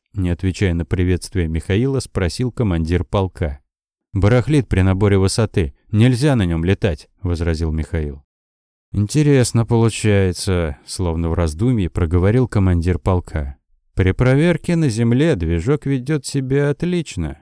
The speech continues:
а ты утверждаешь, что он неисправен". Михаил пожал плечами. "Вот что. Вопрос серьезный.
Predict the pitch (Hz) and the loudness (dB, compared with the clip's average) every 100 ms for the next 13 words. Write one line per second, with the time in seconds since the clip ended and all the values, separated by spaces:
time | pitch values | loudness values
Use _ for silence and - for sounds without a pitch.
0 | - 90 85 82 95 107 147 147 147 143 | -8 -2 -2 -2 -2 0 0 0 -2 -2
1 | 131 151 147 143 - _ - - 92 80 | 0 0 2 0 -4 _ -20 -6 -4 -2
2 | 82 92 113 123 - - 127 76 69 _ | -2 0 0 -2 -4 -2 0 -2 -6 _
3 | _ _ _ - 98 - 127 139 127 90 | _ _ _ -2 0 2 2 2 0 0
4 | 95 - 101 92 - 76 71 76 _ _ | 0 -2 -4 -4 -4 -4 -6 -14 _ _
5 | _ _ _ 101 101 160 131 - - 82 | _ _ _ -2 0 0 0 -4 -4 -4
6 | 71 _ _ - 92 98 135 170 - - | -4 _ _ -4 0 2 2 2 0 -2
7 | 147 123 85 73 73 73 | 0 2 0 -2 -8 -12